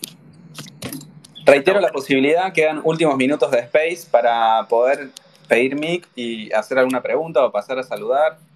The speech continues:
Tal vez alguien que no esté corriendo como Moni en la calle,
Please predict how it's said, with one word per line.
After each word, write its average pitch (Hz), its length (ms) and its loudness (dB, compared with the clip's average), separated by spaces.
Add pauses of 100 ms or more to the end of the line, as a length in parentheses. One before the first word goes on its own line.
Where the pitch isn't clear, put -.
(260)
Tal 104 180 -4
vez 123 200 0
alguien 120 240 -6
que 113 100 -8
no 113 100 -10
esté 123 180 -6
corriendo 120 400 -4
como 101 180 -6
Moni 160 480 -4 (480)
en 120 140 -16
la - 140 -4
calle, 175 520 -2